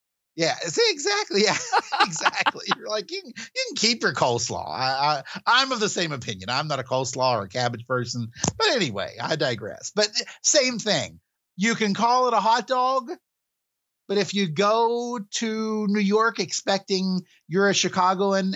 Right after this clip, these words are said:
and you go to New York expecting a Chicago dog on Coney Island, you're not gonna get the same thing.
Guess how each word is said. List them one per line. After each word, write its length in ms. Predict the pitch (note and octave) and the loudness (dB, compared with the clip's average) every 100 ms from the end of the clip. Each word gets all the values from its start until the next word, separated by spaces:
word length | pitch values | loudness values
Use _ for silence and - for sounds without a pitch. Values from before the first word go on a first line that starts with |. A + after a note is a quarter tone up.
| D#3+ | -2
and 100 | D#3 | -2
you 120 | E3 | 0
go 100 | F#3 | 2
to 100 | F3+ | 0
New 80 | F3 | 0
York 280 | F3 F3+ C#3+ | 0 0 -4
expecting 640 | - - E3+ C4 A#3+ D#3 - _ _ - | -6 -2 -2 -2 -4 -4 -6 _ _ -4
a 60 | C#3+ | 0
Chicago 560 | - B2+ E3 F3 F3+ | 0 2 2 2 2
dog 520 | F3+ E3+ F3 F3+ E3+ F#3+ _ _ _ _ _ _ _ - | 2 4 4 2 -2 -12 _ _ _ _ _ _ _ -8
on 100 | C3+ | -4
Coney 300 | D3 F3+ F3 | 0 0 2
Island, 520 | D#3+ F3+ F#3 F#3+ G3+ - _ _ _ - | 2 2 2 0 -2 -4 _ _ _ -6
you're 140 | G#3+ | 0
not 140 | A3+ A#3 | 2 2
gonna 120 | A3 | 0
get 160 | G#3 | 0
the 60 | G3 | -2
same 300 | - G#3 F#3+ | -2 0 2
thing. 420 | C4 B3 A2+ - | 2 0 0 -8